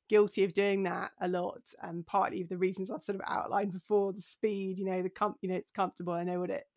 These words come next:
I, I, I know the practicality and the function of it, but, um, I'm sure if I had a wardrobe declutter, I'd probably wear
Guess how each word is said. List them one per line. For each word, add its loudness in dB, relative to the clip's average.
I, -4
I, -8
I -6
know 2
the -6
practicality 2
and 0
the -4
function -6
of -6
it, -4
but, -8
um, -2
I'm -6
sure 2
if -2
I 4
had 0
a -8
wardrobe 0
declutter, -4
I'd -8
probably -8
wear -2